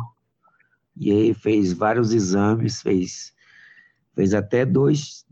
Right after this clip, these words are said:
exames da covid, deu os dois negativo,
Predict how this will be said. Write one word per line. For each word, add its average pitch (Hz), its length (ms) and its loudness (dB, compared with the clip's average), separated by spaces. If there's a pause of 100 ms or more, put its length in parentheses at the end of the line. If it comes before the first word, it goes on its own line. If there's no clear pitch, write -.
(100)
exames 113 840 -2
da 101 160 -2
covid, 120 640 0
deu 107 540 0
os 98 100 -4
dois 113 240 0
negativo, 110 840 0